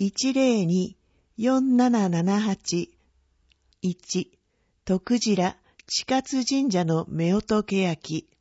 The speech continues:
徳白町に鎮座する智勝神社には、創建寺である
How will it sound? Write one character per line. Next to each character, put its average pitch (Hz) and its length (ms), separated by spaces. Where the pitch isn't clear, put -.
徳 202 340
白 240 340
町 196 300
に 170 160
鎮 190 300
座 180 140
す 180 180
る 175 220
智 - 220
勝 214 320
神 214 260
社 170 140
に 160 140
は、 160 280
創 202 360
建 208 280
寺 208 100
で 185 220
あ 165 80
る 175 220